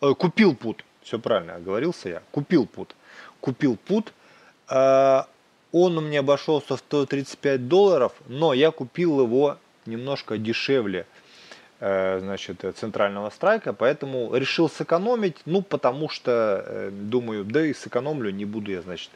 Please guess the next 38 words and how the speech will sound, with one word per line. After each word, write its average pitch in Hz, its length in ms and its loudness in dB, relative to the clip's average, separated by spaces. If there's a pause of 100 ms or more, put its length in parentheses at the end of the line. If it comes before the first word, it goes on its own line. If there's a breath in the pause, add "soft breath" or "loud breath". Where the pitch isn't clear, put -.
(320 loud breath)
щас. - 320 -4 (100)
А, 117 220 0
а 120 180 0
тот - 300 0
центральный 175 520 0
страйк, 151 420 2
цена 139 360 -2
была 117 300 2
там 101 240 -4 (320 loud breath)
двести 113 560 0
семьдесят 104 600 -6
долларов, 90 180 -10
почти 113 260 -6
в 131 60 -4
два 117 180 0
раза 104 160 -6
дороже, 101 320 -4
мне 85 160 -20
кажется, 92 320 -16
она 95 80 -16
была. 151 260 -2 (560 loud breath)
И 180 220 4
что - 240 2
мы 214 120 0
видим 165 300 0
щас 151 240 0
по 135 200 0
итогу? 98 380 -2 (800 loud breath)
То 135 140 4
есть - 240 0
мое 170 500 4
ожидание 143 680 2
от 120 200 -6
того, 147 320 4
что 107 220 -8
все-таки, 110 720 -2 (320)
э, 101 280 -2
здесь 113 580 0